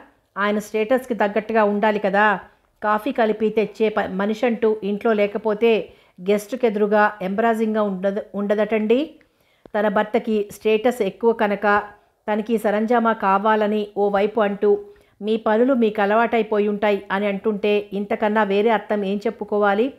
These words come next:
బయట ఏదో అమ్మకానికి వచ్చింది, వెళ్ళొస్తానని చెప్పి తన వాటాలోకి గబగబా నడిచింది. ఛీ, వెళ్ళటం ఎంత బుద్ధి తక్కువైంది.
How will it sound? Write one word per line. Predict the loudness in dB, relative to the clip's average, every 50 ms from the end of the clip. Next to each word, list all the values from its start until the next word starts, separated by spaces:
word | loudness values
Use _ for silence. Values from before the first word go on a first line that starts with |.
| _ _ _ _ _ _ _ _ _ -4
బయట | 0 2 2 4 4 4
ఏదో | 4 4 4 4 4 2
అమ్మకానికి | 2 2 0 -2 0 0 -2 0 -2
వచ్చింది, | -4 -4 -2 -4 -4 0 0 -2 -2 -2 -4
వెళ్ళొస్తానని | -4 -2 0 -2 -2 -2 0 -2 0 0 0 0 0 -2
చెప్పి | -2 -2 0 0 0 0 0 0 0
తన | 0 2
వాటాలోకి | 2 2 2 2 2 2 2 2 -2 -2 -4 -6 -4 -4
గబగబా | -4 -4 -2 0 0 2 2
నడిచింది. | 2 0 -2 -2 -2 -2 0 2 2 0 -2 -2 -12 _ _ _ _ _ _ -6
ఛీ, | -2 -2 -2 -2 -4 -10 _ _ _ _ _ _ -2
వెళ్ళటం | 0 2 2 2 2 2 2 0
ఎంత | 0 -2 -4
బుద్ధి | -4 -2 -2 -2 -2 0
తక్కువైంది. | 0 0 -2 -2 0 0 0 0 0 0 0 -2 -2 -6